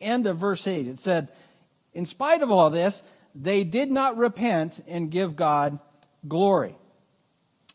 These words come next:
Okay, look at verse ten. "The fifth angel poured out his bowl on the throne of the beast, and, and the, the entire kingdom of the beast," that is the Antichrist, "was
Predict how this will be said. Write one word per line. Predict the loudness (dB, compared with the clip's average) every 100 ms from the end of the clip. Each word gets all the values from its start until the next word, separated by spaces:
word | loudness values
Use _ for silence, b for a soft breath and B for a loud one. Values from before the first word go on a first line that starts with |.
| _ -4
Okay, | 0
look | 0
at | 0
verse | -2 -2
ten. | 0 0 -2 B B
"The | -2
fifth | -2 0 0 2
angel | 2 2 2
poured | 4 4
out | 4
his | 2
bowl | 2 2 4
on | 2
the | 0
throne | 0 0 0
of | 0
the |
beast, | 0 0 0 -2 b b b
and, | -2 -2 -2
and | 0 2
the, | 0
the | 0 -2
entire | -2 -2 0 2 2 2
kingdom | 0 0 2 2 2
of | 0
the | 0
beast," | 0 0 0
that | -2
is | -2 -2
the | -4 -2
Antichrist, | -2 -2 -4 -2 -4 -4 -4
"was | -6